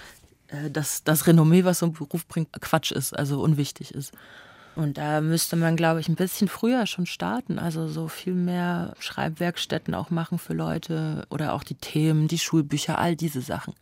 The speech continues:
Die Filmjurys, die ganzen Leute, die immer sagen, "Wir wollen, dass wir, dieser eine Film im Z D F läuft, den wir in der Variante wirklich schon dreihundert Mal gesehen haben"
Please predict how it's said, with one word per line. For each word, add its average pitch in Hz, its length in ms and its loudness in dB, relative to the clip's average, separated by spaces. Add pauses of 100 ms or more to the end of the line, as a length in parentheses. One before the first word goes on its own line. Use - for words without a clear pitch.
(540)
Die 156 100 0
Filmjurys, 170 1700 4
die - 80 -14
ganzen 175 320 2
Leute, 160 300 2
die 156 160 0
immer 175 240 2
sagen, 156 340 0
"Wir 151 140 -2
wollen, 160 340 0
dass 147 300 -4
wir, 196 280 0
dieser 175 380 0
eine 180 240 0
Film 175 240 0
im 156 140 -2
Z - 220 -6
D - 40 -4
F - 220 -6
läuft, 147 240 -4
den 156 160 0
wir 151 100 0
in 147 80 0
der 156 160 -2
Variante 156 540 -4
wirklich 151 180 -10
schon - 180 -6
dreihundert 160 420 0
Mal 147 160 -2
gesehen 139 380 0
haben" 214 280 0